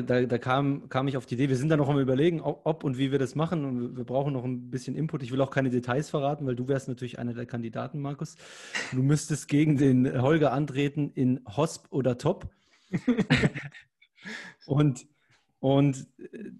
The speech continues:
dann, dann kam man so ein bisschen auf die Idee, wie kann man denn das Ganze noch nennen? Oder wie kann, wie könnte man denn eine Serie mit dir und dem Holger benennen, weil ihr beide euch immer so, so schön neckt, also eine Serie oder einen Film.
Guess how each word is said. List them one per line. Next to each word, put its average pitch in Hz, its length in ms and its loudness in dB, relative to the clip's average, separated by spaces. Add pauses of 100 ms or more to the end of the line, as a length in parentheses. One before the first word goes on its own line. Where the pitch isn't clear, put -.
(360)
dann, 127 200 0
dann 123 140 0
kam 139 160 2
man 160 100 4
so 156 80 4
ein 151 40 2
bisschen 147 180 0
auf 135 140 2
die 123 100 -4
Idee, 160 240 6
wie 147 80 -4
kann 139 160 0
man 143 120 0
denn 135 100 0
das 127 120 -4
Ganze 127 240 0
noch 156 220 0
nennen? 156 320 0
Oder 131 200 -2
wie 120 80 -2
kann, 135 200 -6
wie 123 80 -4
könnte 170 200 2
man 156 120 0
denn 143 120 2
eine 139 120 4
Serie 160 580 4
mit 135 220 -4
dir 147 160 2
und 139 100 2
dem 127 140 0
Holger 139 260 4
benennen, 127 320 0
weil 120 140 -2
ihr 123 100 -4
beide 123 240 -2
euch 135 160 -8
immer 123 180 -2
so, 123 240 -2 (180)
so 120 260 -6
schön 123 320 -2
neckt, - 280 -4
also 120 200 -8
eine 120 100 -4
Serie 127 440 -6
oder 127 120 -10
einen 117 180 -8
Film. 196 420 0